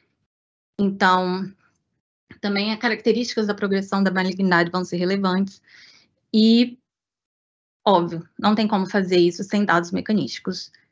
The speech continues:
sem dados que caracterizem muito bem o moa.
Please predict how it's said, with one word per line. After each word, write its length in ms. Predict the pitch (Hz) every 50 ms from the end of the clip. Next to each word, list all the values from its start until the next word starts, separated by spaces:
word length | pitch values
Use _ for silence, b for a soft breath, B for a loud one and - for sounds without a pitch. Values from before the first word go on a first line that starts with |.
| _ _ _ _ _
sem 240 | - - 196 190 180
dados 320 | 170 170 185 - - -
que 140 | - - -
caracterizem 540 | - 202 185 - - - 190 185 180 185 180
muito 220 | 180 175 - 196
bem 220 | 180 175 165 175 190
o 40 |
moa. 320 | 208 190 170 165 156 -